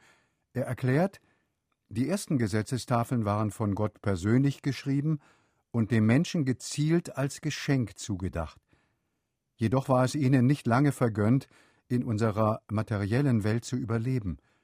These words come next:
Zudem wurden sie im Rahmen eines höchst eindrücklichen Szenarios, beim Blasen des Schofars,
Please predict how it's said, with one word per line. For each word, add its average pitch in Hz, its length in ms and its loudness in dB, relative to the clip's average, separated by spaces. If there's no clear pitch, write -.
Zudem 139 380 4
wurden 170 200 4
sie 160 140 2
im 117 120 4
Rahmen 123 360 2
eines 120 280 0
höchst 160 360 0
eindrücklichen 127 760 2
Szenarios, 127 1000 0
beim 82 140 -8
Blasen 117 380 4
des 107 120 0
Schofars, 135 760 -2